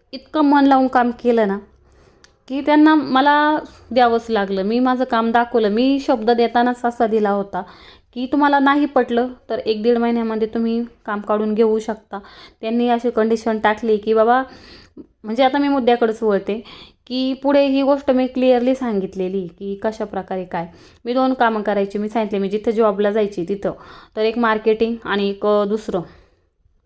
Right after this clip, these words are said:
जे सेल्स किंवा स्टॉक काढणं ही कामं करायचे. मी पहिले लागले होते मार्केटिंग सोडून जे सेल्सचं काम आहे त्याला.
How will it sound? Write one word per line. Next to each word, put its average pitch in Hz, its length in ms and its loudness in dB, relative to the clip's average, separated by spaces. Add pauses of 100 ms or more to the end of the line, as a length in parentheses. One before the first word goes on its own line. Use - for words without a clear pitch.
(100)
जे 190 220 -2
सेल्स 196 460 0
किंवा 196 380 -2 (400)
स्टॉक 220 300 0
काढणं 220 280 0
ही 254 120 0
कामं 214 300 0
करायचे. 175 420 -4 (680)
मी 240 140 -4
पहिले 285 320 2
लागले 269 280 2
होते 240 220 2
मार्केटिंग 226 800 0
सोडून 240 500 -2
जे 220 100 0
सेल्सचं 214 480 -2
काम 196 260 -4
आहे 202 220 -6
त्याला. 180 300 -4